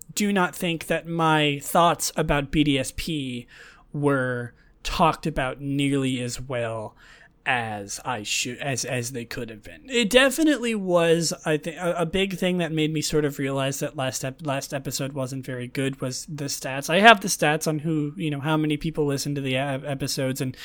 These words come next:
where, and, you know, compared to last episodes. And, you know, I, I will be honest with this information. It didn't do very well, and I can attribute that also to, I think,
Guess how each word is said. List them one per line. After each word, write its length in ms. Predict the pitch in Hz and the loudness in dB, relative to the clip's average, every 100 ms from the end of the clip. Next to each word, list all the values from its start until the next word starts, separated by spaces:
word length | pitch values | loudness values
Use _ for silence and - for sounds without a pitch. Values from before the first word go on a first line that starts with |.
| - - - - 190 254 | -16 -16 -18 -18 -18 -4
where, 560 | 160 156 147 147 147 147 | 2 4 6 6 6 6
and, 220 | 139 135 - - - - | 4 -2 -8 -18 -20 -4
you 100 | 175 | -2
know, 100 | 135 | 0
compared 460 | - 175 165 185 | 0 0 4 4
to 80 | 175 | 4
last 300 | 170 156 143 | 4 4 4
episodes. 440 | 156 151 - 135 185 | 0 -2 -2 -2 -2
And, 160 | 196 | -4
you 120 | 220 | 0
know, 100 | 240 | 0
I, 140 | 190 180 | 2 2
I 180 | 180 180 | 2 2
will 140 | 175 | 0
be 160 | 170 160 | 0 0
honest 340 | 165 185 175 | 2 2 0
with 100 | 160 | -2
this 160 | 147 156 | -4 -4
information. 540 | 139 139 135 135 214 | -4 -2 -2 -2 0
It 80 | 247 | 0
didn't 240 | 202 160 | 2 0
do 160 | 147 127 | 0 -2
very 240 | 123 113 | -4 -4
well, 280 | 113 131 226 | 0 2 4
and 200 | 214 185 | 4 0
I 220 | 160 175 | 0 0
can 180 | 170 170 | 2 0
attribute 400 | 147 - 151 143 | 0 -2 -4 -4
that 180 | 143 135 | -4 -2
also 360 | 143 139 156 | 0 0 0
to, 240 | 135 - 139 | -2 -4 -6
I 40 | |
think, 280 | 123 127 - | -4 -8 -10